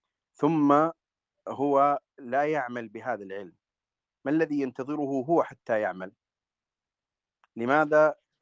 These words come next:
يعني ينتظر شيئاً خارجياً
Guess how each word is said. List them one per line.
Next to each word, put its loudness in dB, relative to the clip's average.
يعني -4
ينتظر -2
شيئاً -4
خارجياً -2